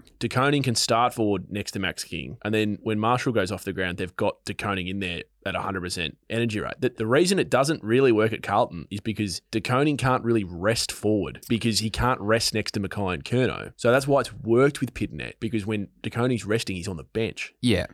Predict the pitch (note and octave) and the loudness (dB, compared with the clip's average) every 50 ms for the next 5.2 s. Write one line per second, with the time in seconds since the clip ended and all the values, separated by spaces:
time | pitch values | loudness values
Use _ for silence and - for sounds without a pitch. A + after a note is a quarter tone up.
0 | - - - C3 B2 A2+ C#3+ E3 F#3+ F#3 F#3+ F3 D#3+ D#3 C#3+ B2 D2 F2+ A2+ A2 | -12 -4 0 2 2 4 2 2 2 2 4 4 6 6 6 6 6 4 2 2
1 | - - - - G#2 - - - A2+ A2 A2 A#2 A#2+ A#2 A2 G2 G2 G2+ G2+ G#2 | 0 -2 -2 0 0 0 0 -2 -2 -2 0 2 2 2 2 2 0 2 2 2
2 | F#2+ F2 F#2 F#2 E2 - - - F#2 F#2+ F#2+ E2 - C#2+ B1 - G2+ - - - | 2 0 -2 -2 -4 -4 -4 -4 -2 -2 -2 -4 -6 -8 -6 -6 -8 -8 -6 -2
3 | A2 C3 D#3+ F3 F3+ F3+ D#3+ D3+ D3 C3+ - - B2 A2+ - A#2 A2+ G#2 F#2 - | 0 2 2 4 4 4 4 4 2 0 0 0 -2 -2 -2 -2 -2 -2 -2 -4
4 | F#2 F#2 F2+ - - - - - _ - A2 G#2+ - A2+ A2 G2+ A2+ G#2 G2 G2 | -6 -4 -2 -2 -4 -4 -6 -6 _ -2 -2 0 0 -2 0 0 0 -2 -2 -4
5 | - - G#2 G#2 | -4 -2 -4 -2